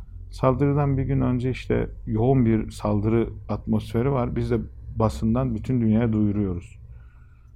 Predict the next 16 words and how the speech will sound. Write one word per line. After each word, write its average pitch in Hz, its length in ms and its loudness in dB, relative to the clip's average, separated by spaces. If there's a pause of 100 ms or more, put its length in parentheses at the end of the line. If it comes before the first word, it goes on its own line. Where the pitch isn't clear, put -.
(180)
Yani 110 300 2
bizi 117 160 0
uyaran 120 420 4
İsrail 110 360 0
olmadı. 123 380 0
Biz 143 240 6
dünyayı 104 380 6
uyardık. 82 480 -8
Bize 98 180 2
saldıracaklar 98 840 -4 (100)
diye. - 120 -14 (720)
Orada 104 200 -2
da 160 100 2
bir 123 60 -4
sahtekarlık - 800 -12
var. - 120 -16